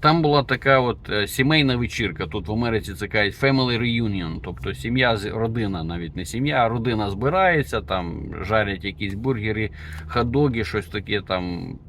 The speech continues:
не бачились, там, чи ще що-небудь. І от одна така родина зібралася, а там їхні діти гралися собі там поруч, каталися на велосипедах,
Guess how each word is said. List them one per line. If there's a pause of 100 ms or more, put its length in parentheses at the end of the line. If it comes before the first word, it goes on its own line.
(240)
не
бачились,
там,
чи
ще
що-небудь. (560)
І
от
одна
така
родина
зібралася,
а
там
їхні
діти
гралися
собі
там (600)
поруч,
каталися
на
велосипедах,